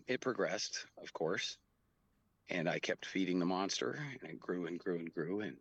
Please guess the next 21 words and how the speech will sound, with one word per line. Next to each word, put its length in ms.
a 60
few 200
decades 440
went 200
by, 220
and 140
lots 240
of 80
complications, 800
broken 340
relationships, 1040
uh, 220
not 240
really 380
early 320
on 180
trouble 300
with 140
the 80
law, 340
but, 360